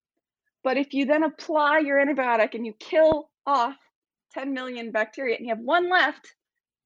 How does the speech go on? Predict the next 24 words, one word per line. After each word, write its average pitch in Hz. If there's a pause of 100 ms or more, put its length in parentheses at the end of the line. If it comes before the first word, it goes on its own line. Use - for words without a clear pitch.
(360)
who's 330
left 320
to -
reproduce? 285 (1300)
The 240
next 330
generation 320
is -
gonna 330
have 269
that 285
mutation, 247 (180)
and 262
that's 320
what 320
happens, 226 (200)
you 214
know? 226 (840)
Um, 220
over 277
multiple, 277
multiple 254
re-, 233
um, 196